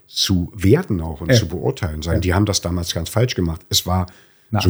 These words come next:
Speaker 1: wie
Speaker 2: absolut.
Speaker 1: Erziehung, immer ein Zeitgeist.
Speaker 2: Na klar, na klar. Und, äh, wenn wir über Inklusion nachdenken, ich meine, wir würden doch,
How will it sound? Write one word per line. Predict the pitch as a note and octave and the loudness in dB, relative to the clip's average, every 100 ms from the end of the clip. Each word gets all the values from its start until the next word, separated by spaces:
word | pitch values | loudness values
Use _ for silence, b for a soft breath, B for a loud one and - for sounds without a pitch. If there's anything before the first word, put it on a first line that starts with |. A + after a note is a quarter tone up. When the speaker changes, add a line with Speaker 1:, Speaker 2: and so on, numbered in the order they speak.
| F#2 | 6
Speaker 1:
wie | |
Speaker 2:
absolut. | A2 | 6
Speaker 1:
Erziehung, | F#2+ - C3 C3 - | 4 4 6 4 4
immer | C3+ | 2
ein | A#2+ A#2+ | 4 2
Zeitgeist. | D3+ F3+ - C#2+ - | 0 0 -6 -4 0
Speaker 2:
Na | G2+ | 0
klar, | - D3 - _ | 0 -4 -4 _
na | A2 | -8
klar. | G2+ C3+ G#2+ - - | -4 -4 -4 -6 4
Und, | C3 A#2 A2+ - | 8 8 6 -2
äh, | G#2 F#2+ | 0 4
wenn | A2 A2+ | 6 6
wir | A#2 | 4
über | B2 G#2+ A2 | 0 0 2
Inklusion | G#2 G#2 G2 F#2+ C3+ F3 | 2 2 2 6 6 8
nachdenken, | B2 G#2 - G2+ A#2+ A#2+ | 6 2 0 0 0 -2
ich | - | -4
meine, | F#2 F2+ | -4 0
wir | G2 G#2+ | 0 2
würden | A2 G#2 | 2 2
doch, | G2 G2 | 0 -2